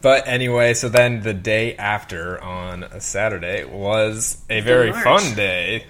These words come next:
Speaker 1: That was the march. And
Speaker 2: Which was the,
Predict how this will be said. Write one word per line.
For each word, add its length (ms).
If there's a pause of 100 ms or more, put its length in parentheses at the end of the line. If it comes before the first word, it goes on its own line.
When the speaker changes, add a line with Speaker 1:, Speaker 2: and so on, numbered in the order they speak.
Speaker 1:
That 180
was 160
the 100
march. 680 (160)
And 260
Speaker 2:
Which 200
was 400
the, 420